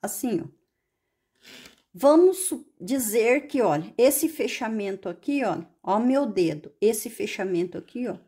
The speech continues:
vamos dizer que ele é esse daqui, ó. É essa basezinha aqui, ó, que nós deixamos essa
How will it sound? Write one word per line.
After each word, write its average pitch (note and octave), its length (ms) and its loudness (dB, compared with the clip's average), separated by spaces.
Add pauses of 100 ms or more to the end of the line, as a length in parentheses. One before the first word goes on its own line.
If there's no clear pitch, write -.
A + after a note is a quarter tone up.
vamos G#3+ 440 -4
dizer G3+ 520 -2
que A#3+ 200 -4
ele A3 460 2
é A3+ 200 0
esse B3+ 260 -8
daqui, C4 440 -8
ó. - 40 -20 (720)
É F3+ 60 2
essa E3 320 -2
basezinha E3 720 -2
aqui, G#3 320 -8
ó, C4+ 80 -8 (240)
que - 100 -8
nós G3 220 -2
deixamos F3 720 -4 (380)
essa F3+ 600 -4